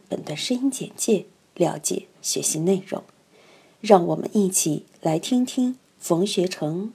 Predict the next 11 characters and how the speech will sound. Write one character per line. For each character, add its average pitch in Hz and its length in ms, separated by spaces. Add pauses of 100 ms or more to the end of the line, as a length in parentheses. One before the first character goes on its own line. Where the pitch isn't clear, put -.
(140)
老 175 200
师 - 200
的 151 120
解 156 300
读。 143 180 (1160)
下 175 260
面 165 300 (300)
又 269 320
是 - 180
一 160 180
个 156 300